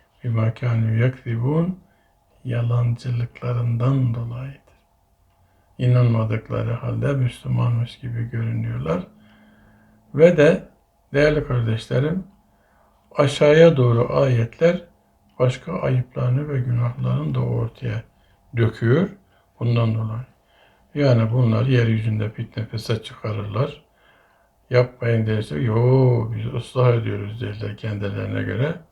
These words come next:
Ama Müslümanların aleyhinde kafirlere bilgi verirler. Müslümanların yanından çıkınca koşa koşa onların yanına giderler.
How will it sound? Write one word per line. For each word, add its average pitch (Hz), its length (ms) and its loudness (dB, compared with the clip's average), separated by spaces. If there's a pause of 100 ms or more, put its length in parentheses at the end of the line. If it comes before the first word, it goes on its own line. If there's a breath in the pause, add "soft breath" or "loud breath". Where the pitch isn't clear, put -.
(960 soft breath)
Ama 123 460 2 (380 loud breath)
Müslümanların 117 880 0
aleyhinde 110 600 -2
kafirlere 110 800 -6
bilgi 113 300 -2
verirler. 127 580 0 (800 soft breath)
Müslümanların 120 800 -2
yanından 110 500 -2
çıkınca 113 440 -4
koşa 120 360 -6
koşa 113 260 -4
onların 113 460 0
yanına 113 280 0
giderler. 113 680 -4